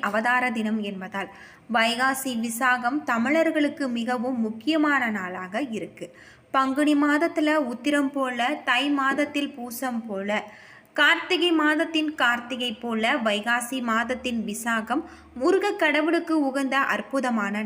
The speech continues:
நாள். வீட்டில் கந்த வழிபாடு செய்வது ரொம்பவே விசேஷம். இந்த நாட்கள்ல அதிகாலையில எழுந்து குளித்து வீட்டை சுத்தமாக்கி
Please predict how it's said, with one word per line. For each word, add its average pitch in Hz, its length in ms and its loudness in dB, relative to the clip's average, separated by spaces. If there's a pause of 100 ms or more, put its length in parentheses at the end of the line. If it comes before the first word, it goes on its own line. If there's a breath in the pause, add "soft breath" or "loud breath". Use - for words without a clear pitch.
நாள். 180 180 -6 (440 loud breath)
வீட்டில் 311 440 2
கந்த 277 240 2 (100)
வழிபாடு 285 440 2 (120)
செய்வது 269 360 0 (140)
ரொம்பவே 226 400 0 (140)
விசேஷம். 196 500 -8 (100)
இந்த 269 160 0 (120)
நாட்கள்ல 240 480 0 (160)
அதிகாலையில 220 580 -2 (180)
எழுந்து 220 320 -2 (140)
குளித்து 247 380 -4 (100)
வீட்டை 269 340 0
சுத்தமாக்கி 202 640 -10